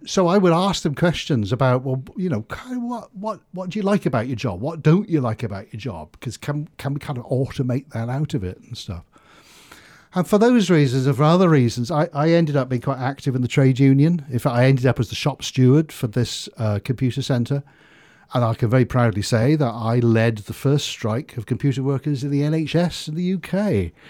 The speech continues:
uh, back in, <laughs> back in nineteen eighty, eighty-one. So that was the thing that most, that most interested me.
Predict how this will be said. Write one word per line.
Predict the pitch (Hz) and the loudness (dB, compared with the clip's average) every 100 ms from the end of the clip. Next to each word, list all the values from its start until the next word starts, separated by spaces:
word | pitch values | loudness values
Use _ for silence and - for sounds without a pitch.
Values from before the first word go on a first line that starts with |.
| - - _ - | -20 -20 _ -4
uh, | 113 113 | 0 0
back | 117 131 - 147 | 0 -4 -2 0
in, | 127 127 - | 2 0 -2
<laughs> | - - | -8 -4
back | 117 - - | -4 -2 -2
in | 139 - | -2 0
nineteen | 139 139 - 147 | -2 -2 -2 0
eighty, | 143 165 131 | 0 0 0
eighty-one. | 110 110 123 135 135 - _ _ - - - - - | -2 -2 -4 -4 -4 -6 _ _ -20 -20 -20 -20 -2
So | 165 | 2
that | 180 214 | 4 4
was | 190 | 2
the | 147 | 2
thing | 147 180 147 | 0 0 0
that | 147 | 0
most, | 147 139 - - - | 2 2 0 -12 -8
that | 151 | -4
most | 147 143 170 | 0 0 2
interested | 156 160 135 - 107 | 0 0 -2 -2 -8
me. | 98 90 | -6 -8